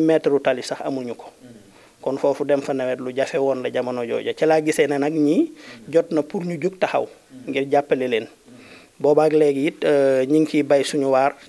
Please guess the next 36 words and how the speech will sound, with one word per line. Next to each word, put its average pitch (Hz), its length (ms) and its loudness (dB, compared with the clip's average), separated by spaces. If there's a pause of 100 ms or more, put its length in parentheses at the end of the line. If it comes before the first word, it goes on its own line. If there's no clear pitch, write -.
(120)
ci 143 260 -4
relation 147 540 2
yi 131 160 0
ñu 147 100 2
am 147 220 -4 (340)
ci - 100 -6
wàllu 139 460 4
ñi 135 140 2
ñu 139 100 2
seqal 131 540 0 (140)
politique 139 380 2 (480)
ak 143 100 0
relation 151 480 4
ñi 139 140 4
ñu 156 100 0
am 143 220 -2
ci 147 100 -4
ñeneen 147 320 4
ñi 143 100 2
nga 147 80 2
xamante 147 400 -2
ne 131 100 -4
bi 131 100 -4
dañu 131 240 -4
am 135 160 -4
yërmande 139 640 2
ci 151 160 -6
mën 139 240 0
a 147 80 0
jàppale 139 360 -2
nit 135 220 -6
ku 123 380 -6
toll 131 220 0
ci - 120 -10
situation 135 540 -2
yooyu. 110 280 -6